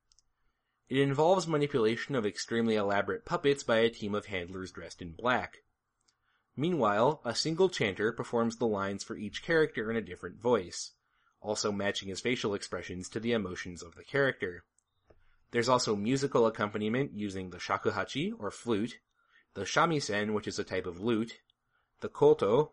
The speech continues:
a type of harp, and the taiko, which are drums. The dolls are spectacular to watch. I've seen a live performance and they're really very impressive.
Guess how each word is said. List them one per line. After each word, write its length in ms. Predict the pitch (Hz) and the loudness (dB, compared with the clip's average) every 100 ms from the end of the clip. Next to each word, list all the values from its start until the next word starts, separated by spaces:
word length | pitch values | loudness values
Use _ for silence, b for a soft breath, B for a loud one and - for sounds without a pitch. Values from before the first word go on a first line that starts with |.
| - | -10
a 60 | |
type 220 | - 98 | -4 -4
of 120 | 87 - | -4 0
harp, 360 | 123 107 110 - _ - | 4 4 2 -10 _ -2
and 300 | 151 147 117 | 0 0 -2
the 80 | |
taiko, 640 | 107 - 151 - 92 98 - _ - | -2 2 2 2 -2 -4 -8 _ -14
which 140 | 92 | -12
are 100 | 90 | -4
drums. 600 | 98 117 90 85 85 - _ _ _ _ _ _ _ _ _ _ _ _ | 4 4 4 -4 -16 -16 _ _ _ _ _ _ _ _ _ _ _ _
The 80 | - | -10
dolls 360 | 120 160 190 156 | 2 6 8 6
are 120 | 135 | 4
spectacular 800 | - 113 - - 131 135 110 92 | 2 -4 -6 -8 -6 -2 0 0
to 60 | |
watch. 400 | 90 95 78 - - | -4 -6 -10 -12 -6
I've 160 | 110 | -4
seen 180 | - 143 | -2 0
a 60 | 127 | 2
live 260 | 110 107 | 4 2
performance 500 | 110 - 104 92 90 | -2 -2 -4 -4 -8
and 140 | 101 87 | -12 -12
they're 80 | 80 | -10
really 480 | 107 110 120 101 | -4 2 2 2
very 320 | 87 95 87 85 | -2 -6 -6 -10
impressive. 640 | 92 92 82 87 92 95 | -14 -12 -10 -12 -16 -20